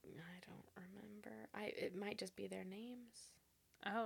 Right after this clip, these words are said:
Speaker 1: Nat and Alex Wolf, I think, is just, I think that's just who they are.
Speaker 2: Interesting.
Speaker 1: But their album, Black Sheep,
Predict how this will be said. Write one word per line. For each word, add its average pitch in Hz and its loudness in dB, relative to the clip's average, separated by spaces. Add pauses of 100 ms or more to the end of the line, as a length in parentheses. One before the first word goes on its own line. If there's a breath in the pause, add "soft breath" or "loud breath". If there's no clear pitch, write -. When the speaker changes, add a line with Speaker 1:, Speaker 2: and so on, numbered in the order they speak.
Speaker 1:
Nat 196 2
and 202 2
Alex 202 0
Wolf, 233 0
I 185 0
think, 269 -4
is 190 -4
just, - -2
I 180 0
think 185 -4
that's 185 0
just 190 -2
who 185 0
they 185 0
are. 269 -4
Speaker 2:
Interesting. - 0 (100)
Speaker 1:
But 233 12
their - 12
album, 214 12
Black 160 12
Sheep, 302 8